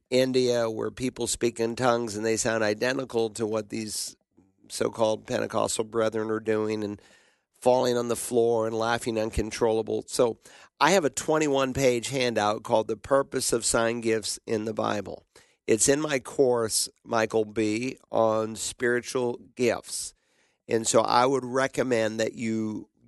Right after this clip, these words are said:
get that handout. You can request it at Search the Scriptures, eight seven seven S T S seven four seven eight,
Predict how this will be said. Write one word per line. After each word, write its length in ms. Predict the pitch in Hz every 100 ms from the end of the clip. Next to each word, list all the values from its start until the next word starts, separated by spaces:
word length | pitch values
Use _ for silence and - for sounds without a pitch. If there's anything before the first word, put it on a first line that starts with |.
| -
get 280 | 127 123 -
that 260 | 117 107
handout. 720 | 104 127 123 117 104 92 92 -
You 240 | - 117
can 200 | 110 113
request 640 | 110 107 - 120 123 - 127
it 100 | 113
at 160 | 98
Search 420 | - 117 113 -
the 100 | 117
Scriptures, 680 | 101 - 117 - 117 113 110 - _ _ _ _
eight 220 | 123 127
seven 460 | - - 127 117 110
seven 500 | - 127 113 110 110
S 360 | 107 110 110 -
T 320 | 123 113 107
S 160 | 101
seven 500 | - - 110 107 110
four 380 | 107 - 107 107
seven 420 | 101 - 110 107
eight, 440 | 107 107 104 101